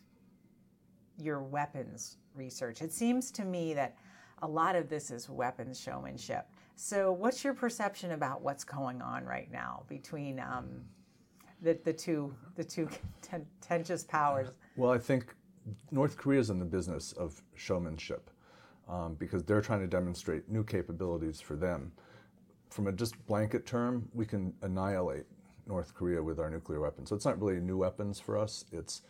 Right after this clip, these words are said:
Speaker 2: we can destroy them. We can utterly turn them into glass. And that's not an issue. So it's not really the weapons that are an issue. It's the overall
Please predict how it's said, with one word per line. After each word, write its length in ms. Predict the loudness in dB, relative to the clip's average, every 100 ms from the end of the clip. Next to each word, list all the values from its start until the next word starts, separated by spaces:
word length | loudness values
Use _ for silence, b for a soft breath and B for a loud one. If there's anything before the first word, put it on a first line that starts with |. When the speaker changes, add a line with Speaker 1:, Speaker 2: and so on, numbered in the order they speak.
| B -2
Speaker 2:
we 120 | 0
can 200 | 0 -2
destroy 440 | -4 -4 0 0
them. 300 | -2 -8 -10 -14
We 60 | -8
can 120 | -8 -2
utterly 340 | 0 2 2
turn 260 | -2 -4 -4
them 160 | -4
into 180 | -6 -6
glass. 540 | -4 -4 -4 -6 -14 -16 B B B B -8
And 400 | -4 -4 -4 -6 -10 -16 -18 _ -20 _ -20 -20 _ _ _ _ -4
that's 380 | -2 -2 -4
not 240 | -2 -2 -2
an 80 | -4
issue. 240 | -4 -6
So 140 | -4
it's 100 | 0
not 160 | 2 4
really 140 | 4
the 100 | 2
weapons 400 | 4 2 2 -4
that 80 | -2
are 120 | -2
an 40 | -2
issue. 240 | -4 -6
It's 140 | -6 -6
the 140 | -2
overall 520 | -2 2 4 4 2